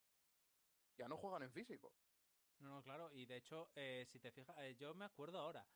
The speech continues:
Speaker 2: eh, el año pasado, una cosa así, prometieron que iban a hacer una especie de plataforma para ver todos los standings a nivel mundial de los torneos que ibas a hacer y todas estas
Speaker 1: Mm.
Speaker 2: cosas.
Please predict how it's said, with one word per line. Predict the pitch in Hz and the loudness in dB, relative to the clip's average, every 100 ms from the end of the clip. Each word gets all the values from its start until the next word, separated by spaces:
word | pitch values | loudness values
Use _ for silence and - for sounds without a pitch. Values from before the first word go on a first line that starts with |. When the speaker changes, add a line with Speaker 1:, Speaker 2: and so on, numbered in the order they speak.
| - _ - | -20 _ -6
Speaker 2:
eh, | 117 117 113 | -2 -2 -2
el | 113 | -2
año | 147 214 | 0 0
pasado, | 214 165 151 185 180 135 131 127 127 127 | -2 -2 2 2 2 0 0 0 0 0
una | 131 143 170 | -2 -2 -2
cosa | 180 160 143 | -2 -4 -4
así, | 196 202 - _ _ _ _ 160 | -6 -6 -14 _ _ _ _ 4
prometieron | 151 151 143 143 151 170 190 214 240 233 | 6 6 2 2 4 6 6 4 2 0
que | 165 | 2
iban | 147 151 190 - _ _ - | 2 2 0 -2 _ _ 4
a | 139 | 6
hacer | 139 165 185 208 | 6 4 2 2
una | 208 214 214 | 0 0 -2
especie | - 196 190 196 | 0 -2 0 0
de | 185 175 | 0 2
plataforma | 180 175 175 - 196 202 202 190 196 196 196 175 | 2 4 2 2 2 4 4 2 0 0 2 2
para | 170 165 | 4 6
ver | 175 180 - | 4 0 0
todos | 185 180 185 165 | -2 0 -2 0
los | 175 165 | -2 -2
standings | 160 - 175 180 180 180 170 | -6 0 4 4 2 -2 -2
a | 170 | 0
nivel | 165 170 | 0 -2
mundial | 170 165 160 170 180 180 175 175 170 - _ - _ | -2 -4 -2 2 4 6 6 4 0 -8 _ -20 _
de | 151 156 | 2 4
los | 160 156 151 | 6 4 4
torneos | 165 156 175 170 | 0 0 -2 -2
que | 175 | 2
ibas | 165 160 | 2 4
a | 160 | 2
hacer | - 175 180 180 175 160 | 2 2 4 6 4 2
y | |
todas | 151 156 131 | 2 2 0
estas | 127 131 | -2 0
Speaker 1:
Mm. | 113 | 0
Speaker 2:
cosas. | 95 101 | -4 -14